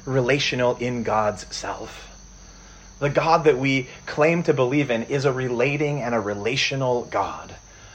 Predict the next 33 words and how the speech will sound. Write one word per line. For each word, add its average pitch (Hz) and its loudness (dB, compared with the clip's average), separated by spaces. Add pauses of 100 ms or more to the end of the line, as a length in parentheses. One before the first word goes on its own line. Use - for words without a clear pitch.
(160)
who 156 -4
wants 139 4
to 139 0
be 131 -2
in 131 2
relationship 117 0
to - -6 (120)
us 202 -2 (220)
and 123 -6
even 202 2
relates 147 2
to 127 -2
God's 104 0
own 98 -10
self. - -16 (1200)
Even 220 6
at 190 6
the 170 2
beginning 165 2
in 135 0
Genesis 151 0
it - -12
says, 139 4 (200)
"And 147 0
we 151 2
made 156 6
the 135 2
man 143 2
and 143 0
woman 135 0
in 123 -4
our 123 6
image." 101 -8